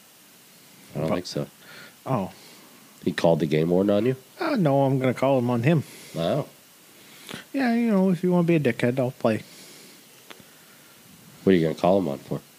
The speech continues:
Speaker 2: Well, you know, so when you own a certain amount of land in the state of Maine,
Speaker 1: Yeah.
Speaker 2: you get the right to put in for a landowner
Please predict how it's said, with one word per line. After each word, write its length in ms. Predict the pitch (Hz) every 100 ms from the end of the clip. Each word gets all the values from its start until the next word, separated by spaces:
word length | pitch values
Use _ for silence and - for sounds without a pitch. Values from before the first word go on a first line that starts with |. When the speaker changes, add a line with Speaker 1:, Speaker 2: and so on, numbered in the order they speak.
| - - - - - -
Speaker 2:
Well, 420 | 160 226 156 -
you 100 | 160
know, 220 | 208 247 214
so 400 | - 220 202 - - - - - - -
when 160 | 175 190
you 140 | 202
own 260 | 190 254 311
a 60 |
certain 360 | 262 - 180 147
amount 280 | 139 127 120
of 100 | 101
land 320 | 110 107 101
in 100 | 101
the 100 | 92
state 260 | - 107 98
of 100 | 92
Maine, 340 | 95 82 82 - - -
Speaker 1:
Yeah. 200 | - 107 - - - - - - - - - - - - - - - -
Speaker 2:
you 280 | 170 196 170 165
get 160 | 139
the 100 | 131
right 300 | 117 110 110 -
to 120 | -
put 180 | 143 -
in 160 | 113 123
for 240 | - 113
a 240 | 110 110 110
landowner 640 | 117 98 92 98 104 139